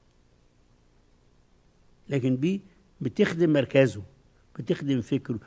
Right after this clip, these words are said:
بتخدم رأيه. قال له بكل بساطة: "إذ أخطأ إليه"، إلى الله، "بنوك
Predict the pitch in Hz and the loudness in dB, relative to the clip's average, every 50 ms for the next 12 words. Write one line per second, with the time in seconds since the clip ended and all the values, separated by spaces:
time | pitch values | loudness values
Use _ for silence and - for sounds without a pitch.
0 | - _ _ 214 185 143 135 143 131 131 123 123 - - - 90 - _ _ _ | -20 _ _ 0 0 2 0 2 2 2 0 0 -2 -6 -12 -18 -20 _ _ _
1 | _ _ _ _ _ _ _ _ _ _ _ _ - _ 226 277 294 285 - - | _ _ _ _ _ _ _ _ _ _ _ _ -8 _ 4 6 6 6 4 4
2 | 359 381 415 370 339 269 - 294 339 330 240 - - - - _ _ _ _ _ | 6 6 8 8 8 8 8 8 6 6 6 2 -4 -16 -20 _ _ _ _ _
3 | _ _ _ _ _ _ _ _ _ _ _ _ _ _ _ _ _ _ _ _ | _ _ _ _ _ _ _ _ _ _ _ _ _ _ _ _ _ _ _ _
4 | _ _ _ _ _ 269 285 285 277 240 - - - 294 370 359 - - - - | _ _ _ _ _ 12 12 12 12 12 4 2 8 12 12 12 12 10 2 4
5 | - 233 220 214 - - - 208 196 185 208 247 269 254 233 208 180 180 208 226 | 6 8 8 8 4 0 2 6 6 10 12 12 12 12 12 12 10 10 10 8
6 | 233 190 156 139 139 131 131 135 151 156 143 135 127 151 156 170 190 233 277 277 | 8 6 2 2 2 2 2 4 6 6 6 8 8 10 10 10 12 12 12 12
7 | 240 190 190 220 247 - - - | 12 12 12 12 12 8 0 -12